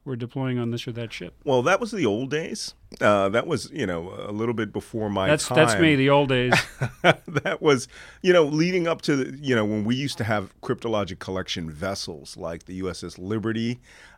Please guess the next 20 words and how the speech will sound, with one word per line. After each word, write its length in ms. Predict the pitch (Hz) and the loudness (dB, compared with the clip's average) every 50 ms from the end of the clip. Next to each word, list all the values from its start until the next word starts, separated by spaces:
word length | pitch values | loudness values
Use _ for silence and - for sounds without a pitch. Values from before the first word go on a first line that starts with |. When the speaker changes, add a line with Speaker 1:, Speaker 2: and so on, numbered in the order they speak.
| - | -4
Speaker 2:
uh, 220 | 104 98 92 90 87 | -2 -2 -2 -2 -4
which, 200 | 87 90 - - | -6 -8 -8 -8
as 120 | 85 80 | -10 -10
you 80 | 95 92 | -8 -8
know, 120 | 90 87 | -6 -8
was 140 | 85 78 71 | -8 -10 -12
attacked 320 | 82 - - 87 82 - | -12 -10 -8 -8 -8 -8
by 140 | - - 73 | -8 -10 -8
Israel, 680 | 71 107 117 95 120 131 131 131 135 135 131 131 131 123 | -6 -6 -6 -2 0 0 2 2 2 2 0 0 0 0
and, 240 | 101 92 92 90 | -2 -2 -4 -6
uh, 220 | 90 90 85 85 87 | -6 -8 -8 -10 -12
the 120 | 90 90 | -12 -12
U 220 | 95 98 101 101 98 | -10 -8 -6 -4 -4
S 200 | 87 - - 95 | -6 -6 -6 -6
S, 280 | 95 90 - - - | -6 -6 -6 -8 -8
um, 320 | 101 95 90 85 82 80 - _ _ _ _ - - - | -8 -6 -6 -8 -10 -12 -14 _ _ _ _ -16 -12 -10
uh, 280 | 98 95 90 87 87 - - - - - - | -8 -8 -8 -8 -10 -10 -14 -18 -20 -16 -10
uh, 380 | 101 95 90 87 85 82 80 80 - _ _ _ - - | -8 -8 -8 -8 -8 -10 -12 -14 -16 _ _ _ -10 -2
Speaker 1:
Pueblo. 420 | - 143 139 123 123 113 113 110 - - | -2 -2 0 0 -2 -4 -6 -8 -12 -8
Speaker 2:
Pueblo, 460 | - 147 165 170 160 135 90 58 - | 0 2 2 4 4 2 -2 -2 -4